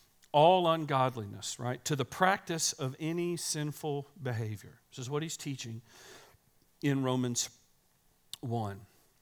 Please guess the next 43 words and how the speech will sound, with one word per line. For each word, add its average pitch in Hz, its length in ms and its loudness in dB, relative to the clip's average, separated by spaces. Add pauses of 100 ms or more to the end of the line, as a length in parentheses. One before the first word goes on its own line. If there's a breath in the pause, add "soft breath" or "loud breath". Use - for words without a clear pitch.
(560 soft breath)
And 151 100 0
the 151 80 6
letters 220 340 6
to 180 120 -2
Romans 175 480 2
and 147 180 -2
the 139 80 2
letters 180 320 2
to 165 120 -6
the 143 100 -4
church 160 320 -6
in 135 80 -6
Corinth 156 360 -6
are 175 80 -2
particularly 151 580 -4
helpful 156 420 0
because 160 500 -2
of 160 240 -4
the 151 280 -4
issues 156 440 -4
they 151 220 -2
were 135 160 -6
dealing 117 520 -6
with. - 320 -16 (840 loud breath)
So - 160 4
within 208 380 4
these 202 200 0
cities 151 680 2
of 139 140 2
Rome 170 280 4
and 139 120 -2
Corinth, 147 360 -2
here's 170 220 -4
what 151 120 -4
you 147 140 -4
had. 139 260 0
You 123 60 -2
had 147 140 0
a 147 40 -2
lot 135 180 0
of 110 60 -2
idol 147 300 0
worship. 160 340 -4